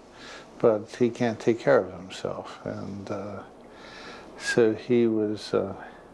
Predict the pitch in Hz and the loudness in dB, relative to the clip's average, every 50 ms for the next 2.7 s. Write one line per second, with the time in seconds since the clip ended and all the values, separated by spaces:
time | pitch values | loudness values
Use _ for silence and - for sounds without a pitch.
0 | - - - - - - - - - - - - - - - - - - - - | -20 -20 -20 -20 -20 -20 -20 -20 -20 -20 -20 -20 -20 -20 -20 -18 -16 -14 -14 -12
1 | - - - 135 123 110 110 - - - - 123 110 - - - 107 101 101 101 | -8 0 4 6 6 6 4 0 0 4 6 6 6 4 2 0 2 2 2 2
2 | 98 98 95 - - - - 110 95 - - - - - | 0 -2 -6 -8 -4 2 2 2 2 2 -4 -8 -12 -14